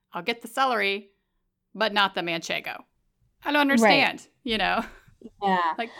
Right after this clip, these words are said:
Speaker 2: And I think a lot of people, uh, which I had no idea. I've never viewed Aldi as, like, a lower
Speaker 1: Mm-hmm.
Speaker 2: income store.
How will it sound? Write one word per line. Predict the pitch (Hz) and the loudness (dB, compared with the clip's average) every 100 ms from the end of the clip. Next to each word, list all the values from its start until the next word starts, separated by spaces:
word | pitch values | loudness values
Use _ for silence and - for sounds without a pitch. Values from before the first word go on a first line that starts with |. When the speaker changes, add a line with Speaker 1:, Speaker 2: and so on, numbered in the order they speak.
| - - | -4 4
Speaker 2:
And | 247 | 6
I | 277 | 8
think | 302 | 6
a | 294 | 6
lot | 262 220 220 | 10 10 10
of | 233 | 8
people, | - 254 240 220 208 196 190 185 190 - _ _ _ _ _ | 6 2 6 8 10 12 10 10 6 2 _ _ _ _ _
uh, | 202 196 | 4 8
which | 247 254 - | 6 6 4
I | 247 339 | 8 8
had | - 302 226 | 10 6 6
no | 214 208 202 | 4 6 8
idea. | 202 196 208 | 8 6 2
I've | - 240 254 | 4 4 6
never | 233 208 208 226 220 | 6 6 4 2 0
viewed | 220 208 202 196 | 0 0 0 0
Aldi | - 185 190 185 175 175 160 | 0 2 2 0 -2 -2 2
as, | 175 170 | 2 2
like, | 175 170 - | -2 -4 -2
a | 180 | -2
lower | 180 180 170 175 175 170 - | 0 0 2 2 2 0 -2
Speaker 1:
Mm-hmm. | 208 190 _ _ | -6 -10 _ _
Speaker 2:
income | 165 165 165 165 160 | -4 -4 -4 -8 -10
store. | - - 170 143 - | -10 -4 -4 -4 -8